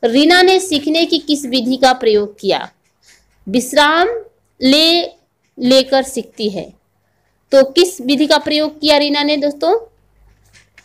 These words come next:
विश्राम ले लेकर, यानी कि विराम दे, देकर, ठीक है, यानी कि विराम विधि का प्रयोग किया, ठीक है।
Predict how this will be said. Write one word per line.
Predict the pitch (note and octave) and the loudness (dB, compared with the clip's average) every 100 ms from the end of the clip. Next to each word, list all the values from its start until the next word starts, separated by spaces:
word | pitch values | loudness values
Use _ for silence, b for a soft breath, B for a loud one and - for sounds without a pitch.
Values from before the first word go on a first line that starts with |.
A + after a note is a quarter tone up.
| - - | -20 -2
विश्राम | G#3+ B3+ D#4 D4+ | -2 2 2 2
ले | D4+ D#4 | 0 0
लेकर, | D4+ D4+ | 0 0
यानी | D#4 D#4+ | 2 4
कि | F#4+ | 4
विराम | D4 A#3+ C4 C4 C4+ | 4 4 4 4 2
दे, | B3 A3+ | 0 -2
देकर, | G#3 G#3 G#3 F3+ F3+ | 0 -2 -2 -6 -4
ठीक | D4 G4+ | -2 2
है, | F4+ - B - | 2 0 B -2
यानी | C4 | 2
कि | F4+ | 4
विराम | C#4 C#4 C#4+ C#4+ | 4 4 4 2
विधि | C4+ B3+ B3+ | -2 -4 0
का | B3 | 0
प्रयोग | A#3+ A3 G#3 | 0 0 0
किया, | G#3+ G3 D3+ - | -2 -2 -2 -6
ठीक | D4+ G4 | 0 2
है। | G4+ | 2